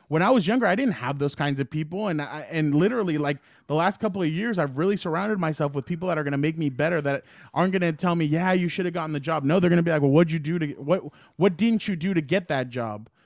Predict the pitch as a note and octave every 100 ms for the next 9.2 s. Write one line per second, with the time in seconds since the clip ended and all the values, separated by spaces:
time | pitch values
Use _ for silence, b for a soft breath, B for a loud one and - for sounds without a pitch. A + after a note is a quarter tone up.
0 | _ C#3 C#3+ D3 C#3+ D3 C#3+ C3+ C#3 D#3
1 | F3 D3 - C#3+ C3+ C3 B2+ D#3 G#3+ G3
2 | G#3 A3 F3 D3+ C3+ C#3+ C#3 C3+ C3+ C3+
3 | D3 D3 D#3+ C#3 C#3 D#3 D3+ C3 A#2+ E3+
4 | F#3 F#3+ F3 D3+ G#3 F3 E3+ D3+ E3+ D#3
5 | B2 D#3 A#2 G#2 - b b b - D3+
6 | E3 D#3+ E3 C3 D#3+ A3 F3 D#3 F3 F3
7 | - F#3 F3 C#3+ C3 D3 D3+ C3+ B2 -
8 | B2 A#2+ C3+ C#3 A#2+ A2 - A2 G#2 G2+
9 | G2+